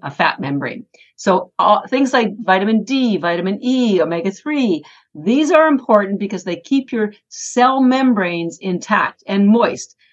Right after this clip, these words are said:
so that nutrients can get in and toxins can get out. Well, chlorophyll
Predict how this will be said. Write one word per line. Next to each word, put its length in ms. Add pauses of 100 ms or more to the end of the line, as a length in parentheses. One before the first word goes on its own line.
so 180
that 200
nutrients 480
can 180
get 160
in 240 (240)
and 160
toxins 520
can 180
get 180
out. 200 (400)
Well, 160
chlorophyll 680